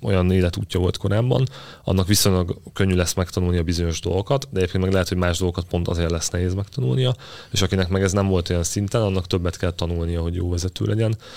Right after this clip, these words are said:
De szerintem a vezetés, és tudom, hogy ez Magyarországon nagyon félre van értve, mert, mert bennünk van ez a, nem tudom, főnök beosztott, izé, igazgató úr hülyeség, amit én nagyon nem szeretek, de hogy, de hogy igazából a vezetés ez egy ugyanolyan munka, mint az összes többi munka, amit meg tudsz találni egy cégnél,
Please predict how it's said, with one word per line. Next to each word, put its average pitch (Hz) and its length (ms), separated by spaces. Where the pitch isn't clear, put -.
De - 100
szerintem 92 460
a 104 100
vezetés, 98 680
és - 100
tudom, 104 200
hogy 90 100
ez 87 60
Magyarországon 90 560
nagyon 90 180
félre 87 300
van 87 120
értve, 87 340
mert, 90 200
mert 90 140
bennünk 87 320
van 87 140
ez 82 120
a, 90 40
nem 85 180
tudom, 90 340
főnök 85 360
beosztott, 87 560
izé, 90 400
igazgató - 520
úr 110 220
hülyeség, 98 440
amit 92 200
én 90 60
nagyon 92 180
nem 87 160
szeretek, 101 440
de 92 80
hogy, 98 180
de - 480
hogy 92 100
igazából 95 240
a - 20
vezetés 101 360
ez - 80
egy 98 120
ugyanolyan 95 340
munka, 90 240
mint 87 140
az 82 100
összes 92 260
többi 87 200
munka, 85 260
amit 85 140
meg 90 120
tudsz - 180
találni 87 400
egy 87 100
cégnél, 113 440